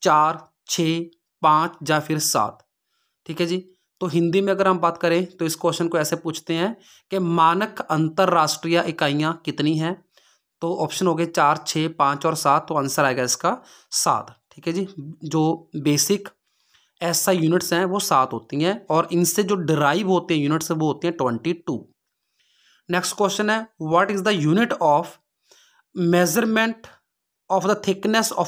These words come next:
ozone layer? जो ओजोन लेयर होती है एटमॉस्फेयर के स्ट्रेटोस्फीयर में,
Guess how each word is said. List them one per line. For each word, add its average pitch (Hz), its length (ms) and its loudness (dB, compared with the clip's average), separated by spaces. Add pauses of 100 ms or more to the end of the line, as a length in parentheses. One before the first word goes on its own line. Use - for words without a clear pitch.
ozone 175 400 2
layer? 131 340 0 (720)
जो 190 200 2
ओजोन 208 800 2 (120)
लेयर 175 300 2
होती 180 340 0
है 165 320 2
एटमॉस्फेयर 170 760 0
के 170 200 -6
स्ट्रेटोस्फीयर 151 920 -2
में, 135 300 -4